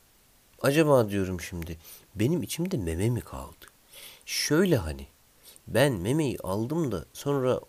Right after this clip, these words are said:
onu dışarı çıkarırken, durun durun, birileri geliyor. Benim şimdi gitmem lazım. At Rıza abinin oğlu gelmiş, diğer eşyalarıyla birlikte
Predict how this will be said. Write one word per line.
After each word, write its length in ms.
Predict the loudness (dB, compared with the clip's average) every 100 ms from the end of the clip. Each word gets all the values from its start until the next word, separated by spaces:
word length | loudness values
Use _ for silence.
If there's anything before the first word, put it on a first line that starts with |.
| -8
onu 480 | -4 0 2 0 -2
dışarı 340 | -2 0 0
çıkarırken, 1000 | -2 -4 -2 -2 -4 -6 -6 -4 -4 -6 -14 -20 -20 _ _ 0
durun 240 | 2 4 2
durun, 200 | 0 -6 -14 -20 -6
birileri 420 | -4 0 2 2
geliyor. 340 | 0 -4 -8 -12 _ _ _ _ _ _ _ _ _ _ _ _ _ _ _ _ _ _ _ _ _ _ _ -18 -18 -4
Benim 220 | 2 2 4
şimdi 260 | 2 2
gitmem 480 | 2 2 4 4 4
lazım. 400 | 0 -2 -6 -10 -18 -20 -20 -20 -20 -14 -2
At 240 | 0 2
Rıza 260 | 2 6 6
abinin 280 | 6 2 2
oğlu 300 | 2 4 4
gelmiş, 520 | 4 0 -2 -6 -6 -12 -20 -20 _
diğer 260 | 2 6 6
eşyalarıyla 840 | 4 0 0 0 2 2 0 -2
birlikte 480 | -2 -8 -6 -2 -2